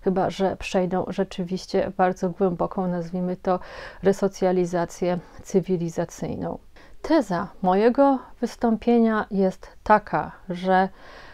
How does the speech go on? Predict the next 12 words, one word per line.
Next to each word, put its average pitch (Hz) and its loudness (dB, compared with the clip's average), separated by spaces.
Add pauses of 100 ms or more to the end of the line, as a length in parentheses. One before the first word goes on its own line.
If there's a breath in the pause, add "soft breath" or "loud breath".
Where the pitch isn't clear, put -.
(140 loud breath)
różnica 262 2
ta 247 0 (100)
bierze 220 6
się 208 -2
z - -12
tego, 165 -6 (220)
że 185 2 (140)
Chińczycy 196 0 (220)
we 190 0
wczesnej 277 2
nowożytności, 254 0
czyli 220 2